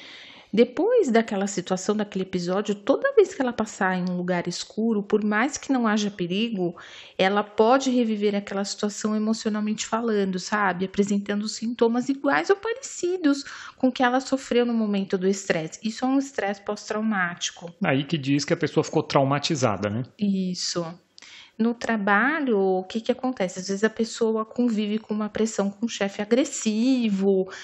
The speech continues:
Speaker 1: e aquele estresse, ele pode ser um, um estresse contínuo, né? Eu já ouvi alguns relatos assim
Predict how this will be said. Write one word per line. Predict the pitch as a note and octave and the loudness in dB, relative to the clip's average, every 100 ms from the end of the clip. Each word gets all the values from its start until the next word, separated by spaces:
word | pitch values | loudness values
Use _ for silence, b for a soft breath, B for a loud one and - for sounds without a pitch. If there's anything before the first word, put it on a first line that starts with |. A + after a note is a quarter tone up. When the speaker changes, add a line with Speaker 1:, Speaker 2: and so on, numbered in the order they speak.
| B B | B B
Speaker 1:
e | G#3+ | 2
aquele | A3+ A3+ A#3 B3 | 2 4 2 2
estresse, | C4 - A3 A3+ C#4 B3 G3+ - - | -2 0 2 4 2 2 -2 -6 -6
ele | G3+ G3 | -4 -2
pode | G3+ G#3 G#3 - | -4 -2 -4 -2
ser | - | 0
um, | A3+ A3+ A3 G#3 G#3 | 0 0 -2 -4 -2
um | G#3+ | -4
estresse | A3 - G#3+ A3 | -4 -4 -2 -4
contínuo, | - A#3 C4+ C4+ - G3+ A#3+ C4 G#3 | -2 0 0 -4 -6 -2 0 0 0
né? | G3+ A3+ | 0 0
Eu | |
já | A3 | 0
ouvi | G#3 G#3 A3+ B3 B3+ | -2 -4 -6 -4 -2
alguns | G3 G3+ G3 | 0 -2 -2
relatos | F#3+ F#3+ F3 - - | -2 0 -2 -4 -8
assim | E3 - B3 - | -8 -2 -2 -2